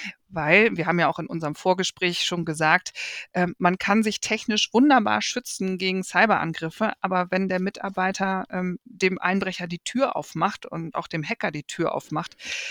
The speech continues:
dann kann man, äh, nicht mehr viel tun. Dann ist, ähm, die Schadsoftware drin. Und insofern, ähm, hat ein Unternehmer auf der einen Seite die Pflicht, aber natürlich auch, äh, liegt es ganz klar in seinem Interesse, seine Mitarbeiter, seine Türsteher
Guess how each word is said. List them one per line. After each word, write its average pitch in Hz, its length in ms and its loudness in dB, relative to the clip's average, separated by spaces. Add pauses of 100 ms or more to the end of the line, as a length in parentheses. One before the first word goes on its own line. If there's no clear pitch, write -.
(160)
dann 160 180 0
kann - 180 -2
man, 196 320 2
äh, 180 320 -2
nicht 185 180 -2
mehr 180 120 -2
viel 175 160 -10
tun. - 320 -12
Dann - 160 -6
ist, - 340 -10
ähm, 160 320 -6 (120)
die 165 60 -6
Schadsoftware - 680 -8
drin. 143 320 -4 (600)
Und - 180 -2
insofern, 180 800 2 (100)
ähm, 170 260 0 (240)
hat - 300 -4
ein 175 100 -2
Unternehmer 165 800 -2
auf - 140 -10
der - 180 -10
einen 151 140 -6
Seite 147 240 -10
die - 100 -14
Pflicht, - 540 -6
aber 151 160 -2
natürlich 156 420 -6
auch, 160 160 -4
äh, - 380 -18
liegt 180 260 -6
es - 120 -12
ganz 175 220 0
klar 156 220 -2
in 156 80 -2
seinem 160 240 -2
Interesse, - 500 -6
seine 160 240 -2
Mitarbeiter, 190 680 0 (240)
seine 151 280 -2
Türsteher 175 760 4